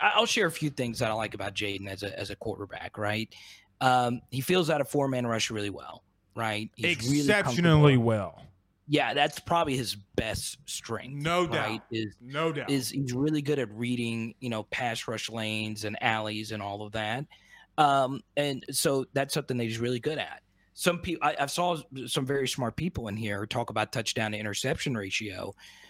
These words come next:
Speaker 1: It was actually really good for Jaden until, like, the final half of the season.
Speaker 2: Agreed.
Speaker 1: Uh, his, his, he, he threw, I believe, seven of his ten interceptions,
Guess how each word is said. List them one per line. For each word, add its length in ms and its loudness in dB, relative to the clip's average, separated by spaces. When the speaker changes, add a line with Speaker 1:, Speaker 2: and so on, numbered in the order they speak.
Speaker 1:
It 120 -20
was 120 2
actually 400 2
really 320 0
good 300 -2
for 120 -2
Jaden 600 0
until, 320 -2
like, 200 -2
the 80 -6
final 440 -2
half 340 -2
of 80 -14
the 80 -8
season. 560 -8
Speaker 2:
Agreed. 680 4
Speaker 1:
Uh, 160 2
his, 280 0
his, 180 -2
he, 240 -2
he 260 -6
threw, 220 2
I 60 2
believe, 520 -4
seven 540 0
of 60 -2
his 140 -2
ten 200 0
interceptions, 880 -2